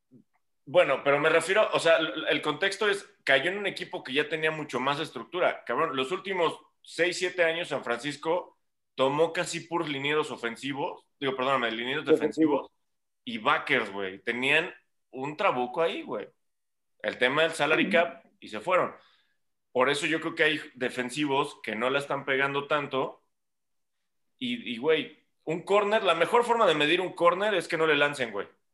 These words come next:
Speaker 1: Eso es. O sea, mientras menos lancen
Speaker 3: Sí.
Speaker 1: a su lado, eres mejor corner.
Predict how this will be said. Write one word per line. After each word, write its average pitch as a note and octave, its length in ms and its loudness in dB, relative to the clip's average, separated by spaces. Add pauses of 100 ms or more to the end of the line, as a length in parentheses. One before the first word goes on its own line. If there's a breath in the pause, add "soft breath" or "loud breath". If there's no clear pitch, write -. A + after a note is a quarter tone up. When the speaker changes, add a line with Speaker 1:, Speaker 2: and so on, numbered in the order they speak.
(120)
Speaker 1:
Eso D3+ 320 0
es. C3+ 160 -4 (1300)
O - 40 -20
sea, C3+ 140 2
mientras D3 340 2
menos G#3+ 200 2
lancen G3+ 260 4
Speaker 3:
Sí. D#3 60 0
Speaker 1:
a C#3+ 40 -6
su C#3 120 -4
lado, F#3+ 480 2
eres D3 240 2
mejor B2+ 280 -2
corner. G#2+ 340 -4